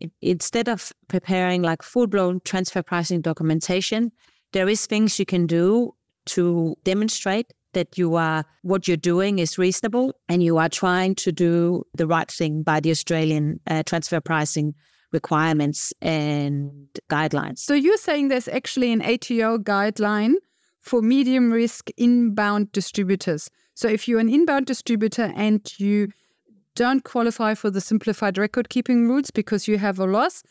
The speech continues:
Speaker 2: then there is this A T O guideline that might still make it easier for you.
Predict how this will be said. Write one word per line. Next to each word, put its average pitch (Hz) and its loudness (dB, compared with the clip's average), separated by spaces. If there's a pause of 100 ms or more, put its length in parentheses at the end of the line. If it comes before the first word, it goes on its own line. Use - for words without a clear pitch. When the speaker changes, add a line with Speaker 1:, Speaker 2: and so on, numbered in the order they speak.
(220)
Speaker 2:
then 220 2
there 214 2
is 208 -2
this - -4
A 214 0
T 226 -2
O 208 0
guideline 254 0 (260)
that 214 -2
might 214 0
still 220 0
make 208 0
it - -6 (420)
easier 190 2
for - -4
you. 165 0